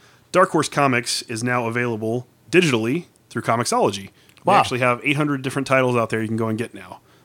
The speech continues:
Speaker 1: So I know they've been the, the last holdout, the last big holdout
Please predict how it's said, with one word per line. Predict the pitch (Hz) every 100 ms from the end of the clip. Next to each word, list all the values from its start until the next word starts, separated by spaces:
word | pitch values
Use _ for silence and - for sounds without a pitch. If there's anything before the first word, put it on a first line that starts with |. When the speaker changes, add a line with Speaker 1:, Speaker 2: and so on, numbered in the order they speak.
| _
Speaker 1:
So | -
I | 113
know | 127
they've | 131 127
been | 123
the, | 117
the | 107 120
last | 131 139 -
holdout, | 139 127 123 120
the | 120
last | 123 117 110
big | 131
holdout | 117 117 117 113 113